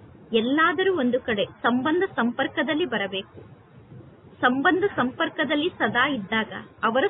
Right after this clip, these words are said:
ಸ್ಥಿತಿ ಕೂಡ ಸರಿ ಹೋಗುತ್ತದೆ. ಒಳ್ಳೆಯದು, ಇಂದಿನ ವರದಾನ ಆಗಿದೆ. ಸದಾ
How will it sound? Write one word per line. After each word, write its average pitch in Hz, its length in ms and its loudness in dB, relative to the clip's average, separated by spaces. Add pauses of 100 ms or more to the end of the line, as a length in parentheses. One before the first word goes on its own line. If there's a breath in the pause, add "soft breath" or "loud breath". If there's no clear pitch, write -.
ಸ್ಥಿತಿ 285 280 0
ಕೂಡ 370 260 0
ಸರಿ 247 260 0
ಹೋಗುತ್ತದೆ. 208 580 -2 (580)
ಒಳ್ಳೆಯದು, 220 520 2 (260)
ಇಂದಿನ 277 380 4
ವರದಾನ 233 560 2
ಆಗಿದೆ. 196 320 -4 (640)
ಸದಾ 226 380 0